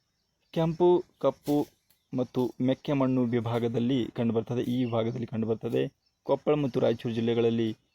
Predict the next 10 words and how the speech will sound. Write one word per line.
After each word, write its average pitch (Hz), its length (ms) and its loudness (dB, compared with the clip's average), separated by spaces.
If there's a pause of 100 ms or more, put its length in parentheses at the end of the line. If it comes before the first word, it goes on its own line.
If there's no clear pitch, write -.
(180)
ಭತ್ತವನ್ನ 127 520 2 (160)
ಪ್ರಮುಖ 131 540 -2
ಬೆಳೆಯಾಗಿ 117 520 2
ಬೆಳೆಯಲಾಗ್ತದೆ. 110 840 0
ಅತಿ 117 200 -4
ಹೆಚ್ಚು 120 380 -4 (480)
ಭತ್ತವನ್ನ 117 520 -2
ರಾಯಚೂರು 110 420 -2
ಜಿಲ್ಲೆಯಲ್ಲಿ 110 340 0
ಬೆಳೆಯಲಾಗ್ತದೆ. 120 840 -2